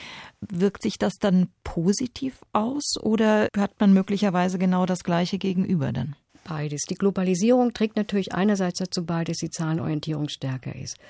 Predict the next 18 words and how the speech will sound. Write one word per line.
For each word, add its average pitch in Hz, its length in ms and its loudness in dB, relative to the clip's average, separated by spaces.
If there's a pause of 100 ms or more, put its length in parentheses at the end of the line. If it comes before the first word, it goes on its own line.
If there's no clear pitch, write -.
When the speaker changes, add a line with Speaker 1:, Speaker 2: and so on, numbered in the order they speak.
(140)
Speaker 2:
Auf - 140 -8
der - 160 -4
anderen 240 240 4
Seite 160 400 -4
fordert 175 800 0
es 147 180 -4
natürlich, 147 640 -4 (300)
wenn 180 180 2
jemand 185 380 2
zwölfhundert 190 500 2
Mitarbeiter 175 540 0
in 170 80 0
Indien 196 400 4
hat 151 180 -2
und 160 100 0
ist 165 140 -4
ein 175 100 -2
Deutscher, 180 520 -2